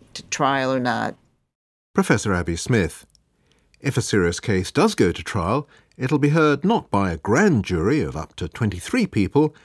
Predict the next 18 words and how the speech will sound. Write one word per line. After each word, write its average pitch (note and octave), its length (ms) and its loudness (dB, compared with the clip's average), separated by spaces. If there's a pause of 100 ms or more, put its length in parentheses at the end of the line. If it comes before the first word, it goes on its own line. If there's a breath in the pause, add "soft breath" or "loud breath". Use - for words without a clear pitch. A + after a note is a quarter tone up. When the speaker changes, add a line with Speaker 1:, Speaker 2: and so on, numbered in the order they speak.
(300 soft breath)
Speaker 2:
but F#3+ 100 6
instead A#2 540 4
by B2 180 2
no A2+ 240 2
more G#2 200 4
than B2+ 180 0
twelve F3 420 2
people, - 320 -4 (260 loud breath)
sitting F#2+ 380 -2
as F#2 160 -2
what G2+ 240 -2
used C#3 220 2
to - 40 -10
be F2+ 80 0
called A#2 320 0
a C#3 60 0
petty G#2 480 -4
jury. C#2 440 -6